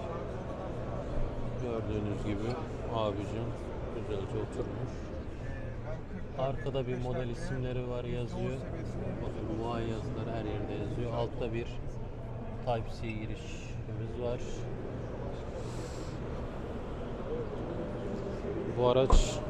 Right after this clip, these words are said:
yani bu fuarda çok ilgi çekiyor. Buradan sizlere böyle Dynaudio ses sistemine sahip.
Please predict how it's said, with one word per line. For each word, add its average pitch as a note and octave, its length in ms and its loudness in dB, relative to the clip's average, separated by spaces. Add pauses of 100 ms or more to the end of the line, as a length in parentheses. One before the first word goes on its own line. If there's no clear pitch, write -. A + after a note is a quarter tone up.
(1800)
yani G#2+ 140 2 (240)
bu B2 60 2
fuarda G#2+ 540 2
çok A#2+ 200 2 (220)
ilgi A2 300 0
çekiyor. A2+ 500 4 (1040)
Buradan A#2 360 6 (1600)
sizlere G#2+ 400 4
böyle G#2+ 380 4 (3000)
Dynaudio A#2+ 720 4 (200)
ses A#2 140 2
sistemine A#2 580 0
sahip. A#2+ 480 4